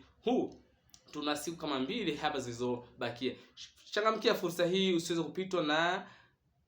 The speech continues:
ta-, nafasi muhimu sana ya kujifunza lugha ya Kiarabu. Na yule ambaye anatamani kujifunza lugha ya,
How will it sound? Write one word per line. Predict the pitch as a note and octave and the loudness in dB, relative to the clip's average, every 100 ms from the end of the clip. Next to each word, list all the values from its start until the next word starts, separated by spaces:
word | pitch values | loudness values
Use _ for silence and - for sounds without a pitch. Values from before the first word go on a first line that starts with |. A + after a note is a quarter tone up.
| _ _ - | _ _ 2
ta-, | E3+ D#3+ D#3+ D#3+ | 6 8 8 8
nafasi | D#3+ F3 - | 4 0 -4
muhimu | E3+ A3+ D4 | 0 2 2
sana | - A3 G3+ F#3 | 4 4 4 4
ya | E3 | 2
kujifunza | D3+ D3+ - D3 C3+ | -2 -6 -4 -4 0
lugha | B2 B2 A2 G#2 | 0 0 -2 -4
ya | F#2+ | -6
Kiarabu. | F#2+ F#2 F#2+ F#2+ G#2 | -8 -8 -6 -6 -2
Na | D#3 | 0
yule | E3+ | 2
ambaye | D#3 D3+ | 2 0
anatamani | C#3 C3+ C3+ C3 C3 | 0 -2 0 -2 -2
kujifunza | B2 A2+ - D#3+ C#3+ | -8 -12 -8 -6 -4
lugha | A2+ G#2+ F#2+ | -4 -6 -6
ya, | F#2+ A2+ E3 G3+ | -2 2 4 2